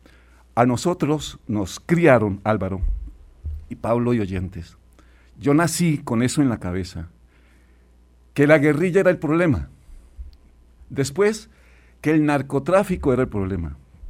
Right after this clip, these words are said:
después que los paramilitares era el problema,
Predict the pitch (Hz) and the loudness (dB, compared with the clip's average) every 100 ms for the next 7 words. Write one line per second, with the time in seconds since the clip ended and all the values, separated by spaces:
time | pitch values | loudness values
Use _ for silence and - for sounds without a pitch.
0 | - - - 135 165 202 196 180 139 151 | -20 -10 -8 -4 -4 -2 -2 -2 2 4
1 | 143 127 123 113 - 185 165 113 104 98 | 4 2 2 0 2 4 4 0 -4 -6
2 | 87 85 - | -8 -12 -14